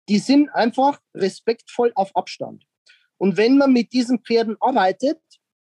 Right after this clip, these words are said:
dann geht ein Lernfortschritt eigentlich relativ zügig und relativ schnell. Da, wo es schwierig wird, ist, wenn der Besitzer mit ins Spiel kommt.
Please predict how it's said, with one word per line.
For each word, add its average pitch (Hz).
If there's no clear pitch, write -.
dann 196
geht 254
ein 165
Lernfortschritt 208
eigentlich 262
relativ 233
zügig 247
und 226
relativ 214
schnell. 185
Da, 240
wo 277
es 226
schwierig 233
wird, 151
ist, 277
wenn 185
der 170
Besitzer 190
mit 208
ins 190
Spiel 208
kommt. 110